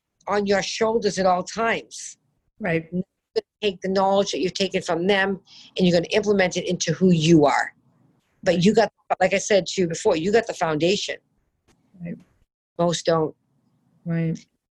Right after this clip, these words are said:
Speaker 1: Be happy that you got a mom and dad that loved you and cared about you and protected you and wanted the best for you.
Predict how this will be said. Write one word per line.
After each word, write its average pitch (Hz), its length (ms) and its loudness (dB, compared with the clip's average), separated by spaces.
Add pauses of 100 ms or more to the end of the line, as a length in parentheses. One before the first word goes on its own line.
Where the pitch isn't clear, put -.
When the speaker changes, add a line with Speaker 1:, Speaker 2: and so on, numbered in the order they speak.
(100)
Speaker 1:
Be 214 160 2
happy 190 640 -2 (320)
that 170 180 -6
you 202 80 -2
got 180 240 2
a 170 60 -2
mom 175 340 -2
and 170 100 -4
dad 156 460 0
that - 180 -2
loved 165 380 -2
you 190 380 0 (480)
and 156 220 -2 (180)
cared 196 340 -2
about 185 260 0
you 185 520 -2 (260)
and 165 120 -4
protected 180 600 -2
you 175 360 0
and 165 100 -2
wanted 160 240 0
the 156 60 -4
best 160 280 2
for 175 60 -4
you. 151 200 -2